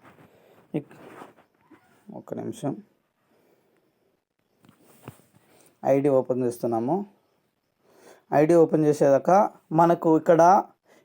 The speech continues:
ఇక్కడ మనకు డీపీ to కన్వర్ట్ అనే ఆప్షన్ ఉన్నది ఇంతకుముందు. జాగ్రత్తగా వినండి. ఇక్కడ మనకు జి-, డీపీ to కన్వర్ట్ ఆప్షన్ ఉన్నది. అక్కడ క్యూఆర్ కోడ్ను మరియు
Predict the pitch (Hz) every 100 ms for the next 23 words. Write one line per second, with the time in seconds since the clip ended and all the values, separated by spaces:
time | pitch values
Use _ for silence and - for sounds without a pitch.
0 | - 156 - 165 160 160 160 170 156 180
1 | 196 190 214 202 180 180 185 185 180 156
2 | 185 202 190 165 165 156 143 147 151 151
3 | 160 170 123 - 135 156 160 160 170 160
4 | 160 160 165 160 165 175 214 - - -
5 | - 175 160 143 151 139 170 180 185 190
6 | 190 170 175 175 170 - 151 160 - 170
7 | 160 156 175 214 170 170 190 185 180 180
8 | 175 175 170 170 220 226 175 170 190 233